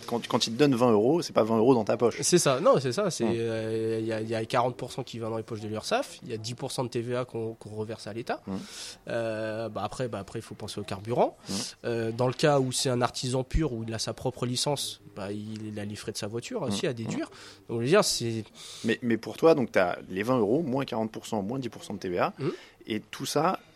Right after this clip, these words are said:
Speaker 1: tu le cumules sur le mois, et ensuite, ce total, il y a moins trois mille euros
Speaker 2: Qui
Speaker 1: de la
Speaker 2: part,
Speaker 1: voiture, de la,
Speaker 2: euh, c'est
Speaker 1: et cetera,
Speaker 2: ça.
Speaker 1: et donc à la fin, ça fait ton salaire.
Speaker 2: C'est ça.
Speaker 1: Voilà, donc ça fait. Est-ce qu'on en vit bien à la fin du fin ?
Speaker 2: Euh,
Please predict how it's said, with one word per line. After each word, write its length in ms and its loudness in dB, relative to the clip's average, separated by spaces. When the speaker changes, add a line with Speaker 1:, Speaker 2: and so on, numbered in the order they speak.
Speaker 1:
tu 100 -2
le 60 -2
cumules 320 2
sur 160 0
le 60 4
mois, 340 2
et 100 2
ensuite, 380 0
ce 100 -2
total, 380 4
il 80 0
y 60 6
a 100 4
moins 220 2
trois 180 6
mille 120 2
euros 340 2
Speaker 2:
Qui 60 -8
Speaker 1:
de 80 2
la 120 8
Speaker 2:
part, 80 2
Speaker 1:
voiture, 440 2
de 80 -4
la, 80 -6
Speaker 2:
euh, 120 -8
c'est 40 -8
Speaker 1:
et 40 -8
cetera, 200 6
Speaker 2:
ça. 80 0
Speaker 1:
et 100 0
donc 160 -4
à 60 4
la 100 4
fin, 240 2
ça 140 -2
fait 100 0
ton 180 -8
salaire. 300 0
Speaker 2:
C'est 140 -2
ça. 240 -2
Speaker 1:
Voilà, 180 -6
donc 160 -12
ça 100 -10
fait. 180 -2
Est-ce 380 4
qu'on 180 2
en 80 4
vit 180 -2
bien 380 -2
à 80 0
la 100 6
fin 140 0
du 140 0
fin ? 160 -4
Speaker 2:
Euh, 640 8